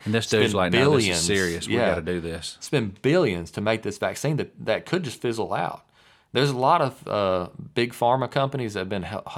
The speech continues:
Speaker 2: uh, left holding the bag on stuff like that. You know what I mean? They create this vaccine and then it ends up being nothing. Kinda like sars, you know, it just ended up not being much.
Speaker 1: Right. That's like the bird flu thing.
Speaker 2: Yeah,
Speaker 1: The
Speaker 2: so
Speaker 1: original sars.
Speaker 2: So there was a lot of debate in it, uh, in that boardroom, but they, they decided to,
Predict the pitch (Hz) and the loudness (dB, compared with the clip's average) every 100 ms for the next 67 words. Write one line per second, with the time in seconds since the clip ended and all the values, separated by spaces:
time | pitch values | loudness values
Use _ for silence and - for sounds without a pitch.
0 | - - 95 87 90 107 95 - 107 87 | -12 -6 -4 -4 0 0 0 2 0 0
1 | 78 101 92 82 82 - 82 - 80 82 | 0 2 2 0 -6 -6 -6 -4 -6 -6
2 | 76 - 104 104 107 104 104 90 - 107 | -8 -8 -6 -4 -2 -2 -4 -4 -2 -2
3 | 95 92 95 82 - 95 90 87 85 - | -2 -4 -4 -4 -6 -6 -4 -6 -6 -6
4 | 98 87 78 87 85 101 90 92 190 104 | -4 -4 -6 -8 -4 -4 -4 0 0 0
5 | - 110 143 78 90 90 98 98 - 151 | -4 -4 -4 -6 -8 -6 -6 -8 -16 -12
6 | 127 104 95 - 87 73 110 110 76 123 | -8 -6 -6 -6 -8 -6 -4 -4 -2 2
7 | 117 85 - - - _ 107 123 123 113 | 2 2 -4 -20 -20 _ -4 -2 2 0
8 | 95 90 110 107 117 107 104 113 104 101 | 2 4 4 4 4 4 2 0 -2 -4
9 | - _ 107 104 80 - 92 107 98 90 | -10 _ -2 0 0 0 2 2 0 -4
10 | 87 107 98 92 - 139 165 226 214 175 | -4 -2 0 -2 -4 -2 0 0 2 4
11 | 160 120 - 101 107 120 120 123 120 - | 4 2 0 2 2 2 0 -2 -6 -8
12 | - 107 - 107 110 107 110 110 113 113 | -2 -2 -2 -4 -2 -2 0 0 0 0
13 | 110 98 92 - 98 98 - _ 98 107 | -2 -4 -6 -4 -2 -4 -8 _ -4 -2
14 | 113 - 120 120 - 110 | -2 0 0 0 -8 -10